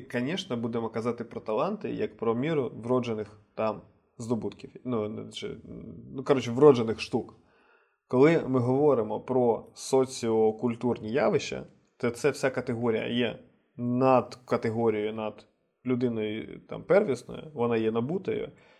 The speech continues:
і тому це не може бути природно вродженим. У людини природне вродженим це її тіло і її тип темпераменту, і її генетичні захворювання, якщо хочете, там, типа, ну, це фактично тіло.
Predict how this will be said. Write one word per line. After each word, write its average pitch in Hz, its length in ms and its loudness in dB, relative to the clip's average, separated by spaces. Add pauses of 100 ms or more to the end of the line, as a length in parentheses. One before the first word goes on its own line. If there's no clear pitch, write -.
і 123 60 -6
тому 135 340 0
це - 180 -2
не 127 100 0
може 143 300 0
бути 131 260 0
природно 120 420 0
вродженим. 107 540 -6 (420)
У 127 120 4
людини 143 300 6
природне 127 420 2
вродженим 113 480 0
це 117 180 -4
її 117 180 -2
тіло 123 560 -2
і 120 80 -2
її 143 500 2 (220)
тип 147 160 0
темпераменту, 110 760 -4 (300)
і 123 80 -2
її 143 680 4 (140)
генетичні 120 600 -4
захворювання, 107 680 -2 (140)
якщо 123 220 -6
хочете, - 420 -10
там, - 140 -12
типа, - 320 -10 (680)
ну, 139 120 0
це 127 140 0
фактично 120 420 -2
тіло. 110 320 -8